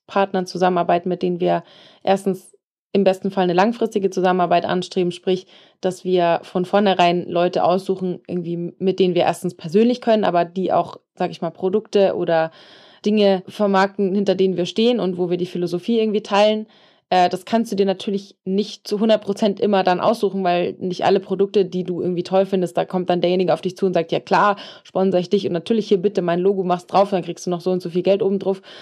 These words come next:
Also das ist ja eine, eine Wunschvorstellung, aber natürlich ist es mein Ziel und auch deins und auch sicherlich von ganz vielen anderen, sowohl Athleten als auch Influencern da, nicht nur authentisch rüberzukommen, sondern auch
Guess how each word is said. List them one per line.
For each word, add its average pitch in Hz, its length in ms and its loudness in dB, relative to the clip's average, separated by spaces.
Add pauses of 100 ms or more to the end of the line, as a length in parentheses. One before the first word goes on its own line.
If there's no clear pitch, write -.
(180)
Also 180 220 -2
das 180 200 -6
ist 196 180 -2
ja 190 100 6
eine, 180 320 0
eine 170 180 -4
Wunschvorstellung, 196 640 0
aber 175 180 0
natürlich 190 440 -2
ist 175 100 -4
es 180 200 -4 (460)
mein 208 600 2
Ziel 226 440 2
und 190 220 -2
auch - 160 -2
deins 214 480 2
und 170 380 -8 (380)
auch 180 120 -4
sicherlich 190 380 0
von 180 120 -2
ganz 196 220 2
vielen 190 220 -2
anderen, 190 460 0 (200)
sowohl 208 480 2
Athleten 190 400 0
als 185 240 -2
auch - 80 -8
Influencern 180 540 -2
da, 170 180 2 (400)
nicht 214 300 0
nur 202 200 4
authentisch 196 680 0 (180)
rüberzukommen, 214 760 2
sondern 170 220 -2
auch 180 240 0